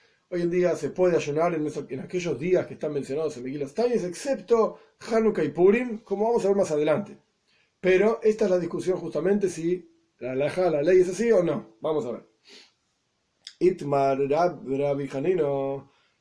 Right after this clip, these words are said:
de Am-, Ambre, Batla Megilas Tainis. Fue ex-, eh, dicho en la yeshiva, Itmar significa que había una discusión entre los sabios,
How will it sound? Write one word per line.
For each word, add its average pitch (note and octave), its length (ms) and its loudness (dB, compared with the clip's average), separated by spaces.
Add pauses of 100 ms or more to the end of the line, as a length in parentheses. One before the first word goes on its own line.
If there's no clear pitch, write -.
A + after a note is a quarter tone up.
de C3+ 140 0
Am-, G3+ 320 2
Ambre, F3 640 2
Batla A#3 340 0
Megilas G#3 340 2
Tainis. D#3 460 -6 (320)
Fue F#3+ 440 4
ex-, - 280 -12
eh, C#3 160 -6
dicho D3 360 -6
en C#3+ 60 -2
la C#3+ 80 0
yeshiva, E3+ 540 0
Itmar E3+ 280 0
significa C#3+ 360 -6
que C3+ 60 -4
había D#3 160 -2
una E3 80 0
discusión F3 720 0
entre D3+ 160 -2
los C3+ 140 -2
sabios, D3+ 560 -6